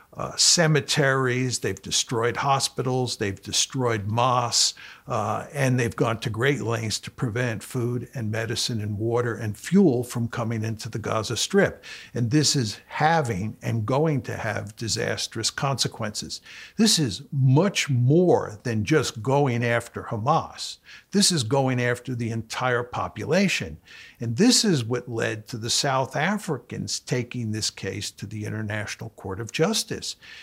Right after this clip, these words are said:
And the International Court of Justice, looking at a lot of the evidence, as I just described it, said that there was a plausible case here that the Israelis were committing genocide. Now, the International Court of Justice did not say, "This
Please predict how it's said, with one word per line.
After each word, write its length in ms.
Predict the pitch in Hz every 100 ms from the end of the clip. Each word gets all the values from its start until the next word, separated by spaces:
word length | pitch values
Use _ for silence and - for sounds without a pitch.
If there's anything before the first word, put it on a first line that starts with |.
| - -
And 160 | 127 120
the 120 | 123
International 560 | 175 156 139 135 - 110
Court 260 | - 131
of 100 | 101
Justice, 600 | - 139 160 - 107 -
looking 420 | 101 147 165 151
at 120 | 123 113
a 40 |
lot 260 | 110 117 120
of 80 |
the 140 | 113 101
evidence, 540 | 139 135 95 117 -
as 100 | 107
I 140 | 113 120
just 320 | 110 107 -
described 680 | - - 120 143 214 156 104
it, 120 | - - - _
said 560 | - - 185 135 123 123
that 260 | 123 -
there 180 | 131 143
was 200 | 135 110
a 60 | 120
plausible 680 | - 131 151 160 175 147
case 500 | - - 151 196 -
here 280 | - 90 107
that 200 | 131 127
the 120 | 127
Israelis 840 | 120 110 107 117 120 123 120 110 -
were 260 | 101 - -
committing 420 | 117 110 135 127
genocide. 720 | 151 196 214 - 90 - 110 - - _
Now, 140 | 143 120
the 160 | 123
International 480 | 143 131 135 120 127
Court 240 | - 131
of 60 | 110
Justice 580 | 107 123 - - 123 -
did 240 | 120 104
not 220 | 139 123
say, 340 | - 135 113 98 98
"This 420 | 156 156 135 -